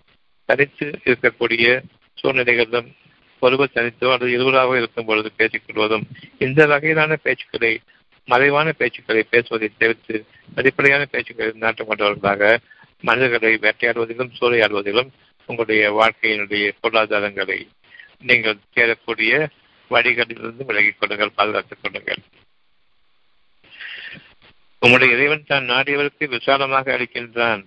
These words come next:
பொறுமையை அளிக்கின்றான். அவர்களுடைய கேள்விகளுக்கு விசாலமான பதில்களை, தெளிவான பதில்களை அறிவிக்கின்றான். அவருடைய ஞானங்களை உயர்த்துகின்றான்.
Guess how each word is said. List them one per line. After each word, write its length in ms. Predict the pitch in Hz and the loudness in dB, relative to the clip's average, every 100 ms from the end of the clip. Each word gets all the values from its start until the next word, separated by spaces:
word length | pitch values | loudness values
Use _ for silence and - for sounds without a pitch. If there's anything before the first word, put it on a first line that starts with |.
| _ | _
பொறுமையை 480 | 117 117 117 113 113 | -2 0 0 0 0
அளிக்கின்றான். 640 | 101 101 92 87 92 92 _ _ _ _ _ _ _ _ _ _ _ _ _ _ - - _ _ _ _ _ _ _ | -2 -4 -10 -12 -14 -14 _ _ _ _ _ _ _ _ _ _ _ _ _ _ -20 -20 _ _ _ _ _ _ _
அவர்களுடைய 520 | 127 123 117 110 110 | 4 4 4 2 0
கேள்விகளுக்கு 720 | - 127 139 131 123 - 135 | 0 -4 -2 -2 -2 -2 -6
விசாலமான 640 | 127 - 127 127 131 139 135 | -6 0 2 2 0 0 0
பதில்களை, 440 | 120 123 120 113 110 | -2 -2 -2 -4 -2
தெளிவான 420 | 113 127 139 143 | -4 0 0 0
பதில்களை 380 | 135 123 120 113 | 0 -4 -2 0
அறிவிக்கின்றான். 640 | 104 104 101 101 92 95 90 _ _ _ _ _ _ _ _ _ _ | 0 -2 -6 -10 -4 -6 -6 _ _ _ _ _ _ _ _ _ _
அவருடைய 560 | 127 120 113 107 107 123 | 2 4 2 0 0 2
ஞானங்களை 500 | 143 143 135 131 123 | 2 -2 -2 -2 0
உயர்த்துகின்றான். 760 | 117 - 110 104 95 98 92 | -2 -2 -6 -6 -4 -4 -4